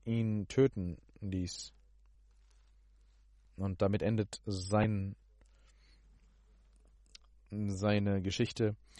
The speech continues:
Nach den Gebeten werde ich das Namazi Janaza verrichten von Herrn Tajdin ibn Sadruddin, Sohn von Sadruddin. Er ist am zehnten Februar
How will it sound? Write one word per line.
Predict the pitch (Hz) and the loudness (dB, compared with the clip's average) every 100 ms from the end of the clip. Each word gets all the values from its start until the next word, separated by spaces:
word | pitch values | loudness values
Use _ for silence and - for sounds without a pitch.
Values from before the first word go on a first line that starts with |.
| - | -8
Nach | 120 117 | 2 4
den | - 113 | 4 0
Gebeten | 110 131 131 120 | 4 4 4 4
werde | 117 | 6
ich | 117 | 4
das | 113 - | -2 -4
Namazi | 117 110 101 104 | 0 2 2 2
Janaza | 107 107 113 113 104 - - - - - - | 2 4 4 4 2 -8 -20 -20 -20 -18 -12
verrichten | - 107 107 - 110 101 - _ - _ - - _ _ _ _ - | -4 -4 -4 -6 -6 -6 -10 _ -20 _ -20 -20 _ _ _ _ -12
von | - 104 98 | -4 0 2
Herrn | 101 95 | 0 4
Tajdin | 107 110 104 113 113 113 113 | 6 6 2 -2 -2 -2 -4
ibn | 107 104 101 | -4 -2 -4
Sadruddin, | - 107 107 101 107 104 - 107 | -2 -2 -2 -2 -2 -2 -6 -8
Sohn | 104 98 | -6 -6
von | 92 | -6
Sadruddin. | - 104 101 101 104 101 | -2 -2 0 -2 0 0
Er | |
ist | 98 | 0
am | 101 92 | -2 -4
zehnten | - 113 - 95 | -4 -4 -6 -4
Februar | 117 123 107 95 95 | -2 0 2 2 2